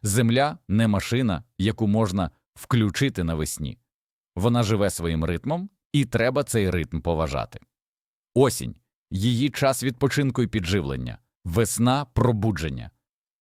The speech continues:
І тільки тоді, коли ми не порушуємо цей порядок, маємо добрий врожай і спокій у душі. Хто восени землю нагодує, той весною хлібом порадіє. Це старе прислів'я, але в ньому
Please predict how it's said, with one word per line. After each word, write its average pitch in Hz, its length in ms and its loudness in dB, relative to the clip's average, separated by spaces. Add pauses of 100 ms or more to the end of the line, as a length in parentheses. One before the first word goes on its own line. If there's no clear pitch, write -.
(140)
І 131 120 2
тільки 190 380 -2
тоді, 117 460 -2 (280)
коли 151 240 2
ми 160 160 0
не 156 340 4
порушуємо 110 640 2
цей 87 180 0
порядок, 90 640 0 (200)
маємо 156 500 4
добрий 151 540 4
врожай 131 480 2
і 101 60 0
спокій 85 420 0
у 73 60 -2
душі. - 400 -8 (300)
Хто - 260 2
восени 127 360 2
землю 104 340 2
нагодує, 90 640 2 (360)
той 185 300 2 (400)
весною 151 600 2
хлібом 143 560 2
порадіє. 71 600 -2 (400)
Це 135 160 2
старе 95 300 -2
прислів'я, 117 640 -2 (280)
але 110 260 4
в 95 60 0
ньому 117 420 2